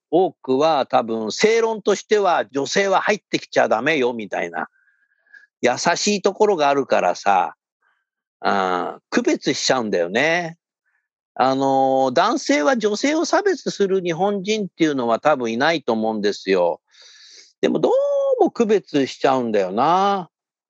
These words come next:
河村さん、それが多分アンコンシャスバイアスっていう言葉なのかな？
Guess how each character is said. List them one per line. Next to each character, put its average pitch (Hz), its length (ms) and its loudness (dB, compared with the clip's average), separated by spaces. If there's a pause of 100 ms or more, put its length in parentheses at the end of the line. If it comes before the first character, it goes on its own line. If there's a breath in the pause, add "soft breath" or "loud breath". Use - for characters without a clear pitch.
(540)
河 165 160 2
村 202 160 2
さ 196 720 0
ん、 - 20 -20 (640)
そ - 160 4
れ 277 140 0
が 359 120 0
多 370 160 4
分 247 160 2
ア 170 140 2
ン 196 80 -4
コ - 140 -2
ン 196 80 0
シ - 60 2
ャ 190 60 2
ス 208 120 -4
バ 208 160 2
イ 208 60 2
ア 170 60 0
ス - 160 -20
っ - 80 -20
て 135 100 0
い - 20 0
う 117 120 -2
言 120 120 2
葉 131 100 2
な 123 80 -2
の 101 160 -2
か 92 120 2
な？ 147 260 0